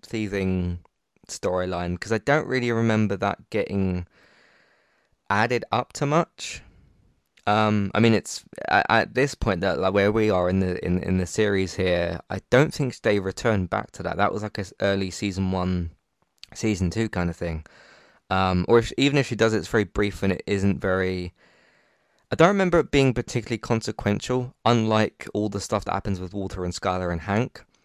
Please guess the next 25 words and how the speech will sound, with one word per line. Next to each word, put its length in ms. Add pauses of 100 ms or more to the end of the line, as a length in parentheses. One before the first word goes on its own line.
(600)
So 140
I'm 140
not 180
really 240
sure 180
what 180
you 100
could 160
have 240
done. 340
I 60
wouldn't 260
take 200
her 120
out 180
the 80
series, 380
because 320
then 340
I 100
think 200
you 80
have 120
a 40
different, 800